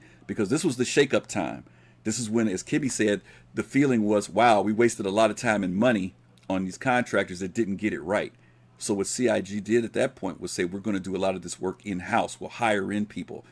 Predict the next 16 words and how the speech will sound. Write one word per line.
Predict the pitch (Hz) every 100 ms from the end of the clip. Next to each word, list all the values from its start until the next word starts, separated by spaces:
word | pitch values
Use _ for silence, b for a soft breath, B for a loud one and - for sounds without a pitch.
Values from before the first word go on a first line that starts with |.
| b b
So | - 101
they |
started | 98 101 98
even | 110 101 92
bringing | 98 95
in | 90 -
people | 107 -
from | - -
Crytek | - 101 101 110 -
and | 85
some | 85 -
other | 101
places | 95 92 87 92 82
that |
started | 80 92 87 69
working | 90 95 - 87